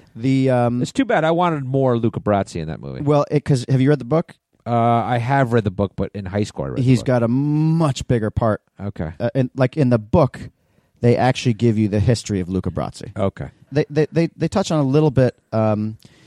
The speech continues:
Speaker 1: in The Godfather, like, you know, somebody says, "What's the deal with Luca Brasi?" And he says, "Oh, yeah,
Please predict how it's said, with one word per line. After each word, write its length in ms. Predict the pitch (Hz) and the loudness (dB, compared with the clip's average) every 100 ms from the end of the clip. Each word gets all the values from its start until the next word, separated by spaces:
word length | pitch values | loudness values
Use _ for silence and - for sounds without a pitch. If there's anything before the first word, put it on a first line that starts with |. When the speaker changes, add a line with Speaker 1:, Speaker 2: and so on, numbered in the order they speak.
| _ - | _ 0
Speaker 1:
in 140 | 135 | 4
The 80 | 127 | 4
Godfather, 640 | 131 131 131 - 117 110 | 4 4 4 2 2 4
like, 240 | 110 107 - | 2 0 -2
you 100 | 120 | -2
know, 140 | 107 | -2
somebody 240 | 101 123 113 | -2 -4 -4
says, 140 | 110 | -2
"What's 140 | 110 - | -2 -2
the 60 | |
deal 80 | 110 | -2
with 100 | 101 | -2
Luca 120 | 110 95 | -2 0
Brasi?" 300 | 151 151 123 | 2 2 0
And 60 | |
he 40 | 110 | -4
says, 160 | 113 | -2
"Oh, 140 | 120 117 | 2 4
yeah, 260 | 113 104 | 4 2